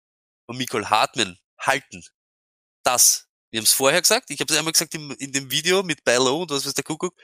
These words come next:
das wissen wir nach dem Draft. Und jetzt wissen wir's.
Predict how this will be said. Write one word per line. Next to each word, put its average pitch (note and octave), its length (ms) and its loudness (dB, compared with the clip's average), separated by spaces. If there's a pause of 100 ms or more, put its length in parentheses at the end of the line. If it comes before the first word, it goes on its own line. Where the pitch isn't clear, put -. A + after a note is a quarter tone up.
(140)
das - 220 2
wissen D3 240 4
wir C3+ 100 2
nach A2+ 140 2
dem A2 100 -10
Draft. - 400 0 (580)
Und G2+ 120 -8
jetzt G#2+ 200 2
wissen G#2 260 0
wir's. - 220 -6